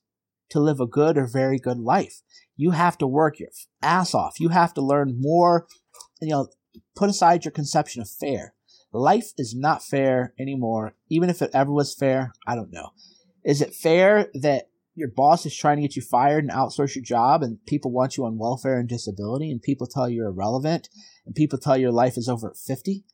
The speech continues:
I sure don't think that's very fair or very nice, but that's the reality we live in. Doesn't do any good thinking about what's fair. You have to think about ways that you can be great. Well, being great has multiple components to it.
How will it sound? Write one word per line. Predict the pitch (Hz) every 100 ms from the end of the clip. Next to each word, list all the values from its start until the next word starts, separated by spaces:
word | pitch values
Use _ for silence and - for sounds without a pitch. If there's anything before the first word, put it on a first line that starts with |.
| _ _ -
I | 120 143
sure | - 214
don't | 131 113
think | 127 120
that's | 104 -
very | 120 107
fair | 101 104 127
or |
very | 120 107
nice, | 117 180 196 196
but | - 151 -
that's | 123
the | - 139
reality | 147 143 135
we | 120
live | 127 202 175
in. | 165 185 _ _ _ _ _ _ _ _ _
Doesn't | 101 98 113
do | 127
any | 127 123
good | 127 147 147 _ _ _ _ _ -
thinking | 107 123
about | 131
what's | 143 147
fair. | 156 196
You | 143 143
have | 151 156
to | 160
think | 151 147
about | 139 120
ways | 117 120 127 135 139 - -
that | 113 -
you | 131
can | 123
be | 117 107
great. | 123 190 - - _ _ _ _
Well, | - 127
being | 180 170
great | 147 202
has | 180 123
multiple | 127 139 175 165 170
components | 160 156 151 220 254
to | - 135
it. | 113 -